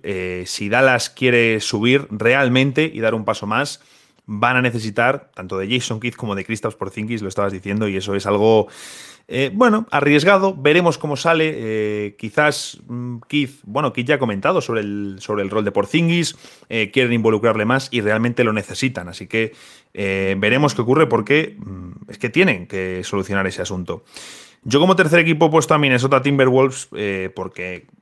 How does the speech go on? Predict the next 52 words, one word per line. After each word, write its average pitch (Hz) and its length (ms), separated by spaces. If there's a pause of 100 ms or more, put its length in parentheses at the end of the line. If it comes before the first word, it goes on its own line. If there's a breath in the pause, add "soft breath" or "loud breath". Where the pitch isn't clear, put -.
(140)
su - 300
mercado 123 400
ha 131 40
sido 147 520
tan 110 240
escaso 151 600
como, 98 540
bueno, 143 260 (140)
eh, - 320 (300)
bueno, 147 120
ha - 40
sido 160 140
muy 170 180
escaso 165 340
y 139 60
no 123 100
han 120 180 (320 soft breath)
realmente 117 400
mejorado 110 380
el 101 60
equipo. 101 340 (380 loud breath)
El 123 160
traspaso 156 340
de 165 100
Ricky 156 240
Rubio, 147 300
es 120 80
cierto 135 240
que 120 140
él, 120 280
eh, 101 240
ha 123 140
perdido 123 300
valor 120 240
durante 113 260
la 110 80
temporada. 117 480
De 113 100
nuevo, 113 380
en 98 80
España 113 340
le 104 100
tenemos 104 280
mucho 101 220
cariño. 156 480
Venía 110 300
de 104 60
un 101 80
gran 98 240
año 95 160
en 95 80
Phoenix, 143 520